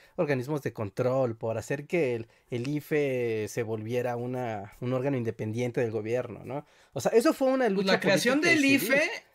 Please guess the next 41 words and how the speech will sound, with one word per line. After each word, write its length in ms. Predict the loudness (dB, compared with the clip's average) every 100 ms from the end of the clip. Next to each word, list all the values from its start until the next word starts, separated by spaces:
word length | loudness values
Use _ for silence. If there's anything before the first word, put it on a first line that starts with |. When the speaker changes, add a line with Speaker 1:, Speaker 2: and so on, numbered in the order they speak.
| _ -6
Speaker 2:
o 40 |
sea, 180 | -4 -4 -6 -14 -12 -8 -6
sí, 240 | -6 -4 -2
y 60 |
la 140 | -2 0
creación 360 | -2 0 -2
del 200 | -2 -2
ife 500 | -4 -4 -2 -2 -4 -12 -20 -20 -20 _ -6
no 280 | -2 2
la 200 | 4 4
hizo 240 | 2 2 2
el 100 | 0
gobierno. 600 | -4 -2 0 2 0 -2
Speaker 1:
No 100 | 0
la 80 | 0
hizo 140 | 0
el 60 | -2
gobierno, 560 | -2 0 0 -2 0
Speaker 2:
O 60 | 2
sea, 320 | 4 4 0
Speaker 1:
no 100 | -6
la 60 | -10
hizo 120 | -8
el 60 |
gobierno. 400 | -6 -8 -8 -10 -2
Speaker 2:
o 120 | 0
sea, 200 | 2 0
porque 220 | 0 2
el, 260 | 2 0 -8
el, 160 | -6 -2
el 140 | 0 2
gobierno 400 | 2 4 4 2
al 100 | 0
contrario, 720 | 0 -2 0 2 2 4 4
o 40 | 4
sea, 120 | 2
el 60 |
gobierno 300 | 2 2 2
era 100 | 2
el 220 | 2 2 -4 _ -10
m-, 160 | -6 -6